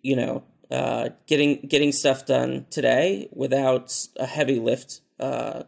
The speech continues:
you know, a heavy cost and lift. And so, you know, I'm, I'm excited for what you all are working on, and, uh, yeah, I appreciate you ha-, having me on.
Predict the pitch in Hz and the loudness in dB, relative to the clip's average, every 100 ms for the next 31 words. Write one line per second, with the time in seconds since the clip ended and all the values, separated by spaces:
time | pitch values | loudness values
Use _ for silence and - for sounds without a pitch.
0 | - 127 113 110 - 127 147 135 - 120 | -10 -8 -6 -6 -8 -4 -4 -4 -4 -6
1 | - 127 123 - - - 135 139 139 123 | -6 -8 -8 -8 -10 -12 -12 -8 -4 -2
2 | 123 - - - _ _ _ 127 120 123 | -4 -10 -20 -20 _ _ _ -2 0 0
3 | 123 - 135 131 127 123 - 120 - 135 | -2 -4 -4 -2 -2 -4 -6 -4 2 4
4 | 143 127 - - 131 127 127 127 131 135 | 2 0 -4 -4 -2 0 0 0 -2 -2
5 | - 131 127 120 123 135 - 165 160 175 | 0 0 0 -2 -2 -2 -2 -4 -2 -2
6 | 175 147 123 127 123 123 120 127 151 - | -2 -4 -4 -6 -4 -4 -4 -6 -12 -20
7 | _ 139 156 160 - - 151 143 147 135 | _ -4 -2 -2 -8 -12 -8 -4 -2 0
8 | 127 139 123 - - 143 139 131 143 170 | 0 -2 -4 -6 -4 -2 -2 -2 -4 -8